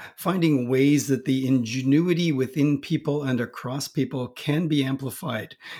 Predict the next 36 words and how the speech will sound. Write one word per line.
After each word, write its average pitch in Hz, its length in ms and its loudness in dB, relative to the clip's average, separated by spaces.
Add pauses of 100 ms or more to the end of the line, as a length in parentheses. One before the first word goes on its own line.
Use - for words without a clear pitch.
and 151 80 -4
that 139 60 -4
we 123 120 -2
can 123 220 -2
take 151 300 -4
the 139 100 -6
skills 151 500 0
and 131 140 0
the 123 80 -2
knowledge 123 520 -4
that 120 140 -6
exists 117 360 -4
both 135 260 -2
in 123 80 -2
experts 190 640 -6 (320)
as 127 160 -2
well 151 320 0
as 135 160 0
in, 127 260 0 (300)
uh, 139 160 -4
everyday 151 420 0
people 123 460 -2 (200)
and 127 360 2
apply 151 420 -4
it 143 220 -2
to, 127 340 2 (320)
uh, 127 260 -2
improving 156 540 2
lives 120 400 -2
and 139 100 -2
improving 139 460 2
the 131 140 2
ab-, 127 280 -2
way 131 160 2
that 123 200 -4
people, 127 360 -4